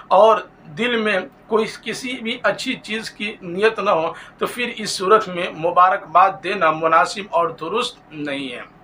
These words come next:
ناظرین کرام، تیسری بات جو آپ حضرات کی خدمت میں پیش کرنی ہے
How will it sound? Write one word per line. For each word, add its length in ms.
ناظرین 580
کرام، 400
تیسری 480
بات 380
جو 140
آپ 220
حضرات 440
کی 120
خدمت 460
میں 140
پیش 380
کرنی 420
ہے 200